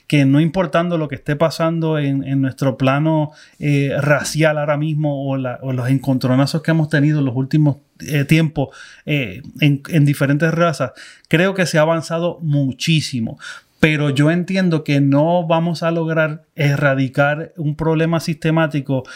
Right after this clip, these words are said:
en, en, en, en este, en este tiempo particular. ¿Por qué? Porque todavía veo gente que entiende que cier-, ciertas áreas deben tener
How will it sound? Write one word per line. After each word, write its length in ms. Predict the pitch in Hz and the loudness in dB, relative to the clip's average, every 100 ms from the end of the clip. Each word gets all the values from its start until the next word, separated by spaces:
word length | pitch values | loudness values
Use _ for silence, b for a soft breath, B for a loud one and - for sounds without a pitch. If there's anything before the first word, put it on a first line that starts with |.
| B B - | B B 0
en, 380 | 147 143 139 | 2 4 2
en, 360 | - 135 131 127 | 0 -2 -2 -4
en, 300 | 135 139 143 | 0 0 2
en 240 | 151 143 156 | 2 2 2
este, 240 | 151 165 | 0 -2
en 340 | 156 151 147 | -2 0 0
este 200 | 160 151 | 0 0
tiempo 320 | 156 170 156 147 | 0 0 2 0
particular. 720 | 131 131 117 123 117 110 - | 0 -2 -8 -4 -4 -4 -4
¿Por 240 | 139 135 | 0 0
qué? 220 | - 170 156 B B B | -2 -4 -4 B B B
Porque 320 | 147 139 151 | 0 0 0
todavía 600 | - 147 139 135 147 170 | 0 0 2 0 0 0
veo 360 | 156 160 175 170 | 0 0 0 -2
gente 560 | - 190 180 - 147 | -4 -2 -2 -4 -6
que 140 | 143 135 | -2 0
entiende 680 | 131 127 156 165 175 147 143 | 0 0 2 2 2 0 0
que 380 | 139 135 131 - | -2 -2 -2 -8
cier-, 460 | - - 156 170 170 - | -4 2 2 2 -4 -14
ciertas 500 | - 160 160 185 170 | -2 -2 0 0 0
áreas 320 | 180 175 147 | 0 -2 -6
deben 320 | 139 151 170 | -6 -4 -4
tener 400 | 156 151 170 175 | -4 -2 -2 -4